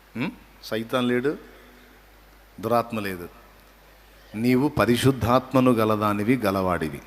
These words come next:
రెండు అయిపోయినాయి. ఫస్ట్ రక్షణ గ్యారంటీయా, ఏమైనా డౌటా? పొందావా? పొందాను కాబట్టే సంఘంలో ఉన్నా, లేకపోతే బయట ఉంటా.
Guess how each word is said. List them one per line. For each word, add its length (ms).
రెండు 260
అయిపోయినాయి. 440
ఫస్ట్ 220
రక్షణ 440
గ్యారంటీయా, 680
ఏమైనా 160
డౌటా? 480
పొందావా? 520
పొందాను 360
కాబట్టే 380
సంఘంలో 500
ఉన్నా, 200
లేకపోతే 520
బయట 280
ఉంటా. 280